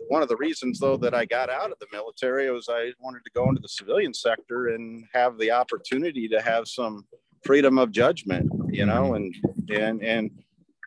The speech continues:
Speaker 1: uh, lo and behold, I found that I stepped in from out of the fryer into the frying pan, so to speak. So,
Speaker 2: Yeah.
Speaker 1: um,
Speaker 2: Well,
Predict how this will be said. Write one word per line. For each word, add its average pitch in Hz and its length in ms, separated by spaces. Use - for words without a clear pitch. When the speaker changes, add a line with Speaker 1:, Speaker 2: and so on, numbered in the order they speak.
Speaker 1:
uh, 104 140
lo 120 200
and 127 120
behold, 131 460
I 113 140
found 123 320
that 110 100
I 110 100
stepped - 460
in 123 240
from 113 280
out 120 160
of 117 60
the 107 100
fryer 131 420
into 117 180
the 104 160
frying 143 340
pan, 85 180
so 92 240
to 82 80
speak. - 300
So, 90 360
Speaker 2:
Yeah. 85 200
Speaker 1:
um, 92 340
Speaker 2:
Well, 113 380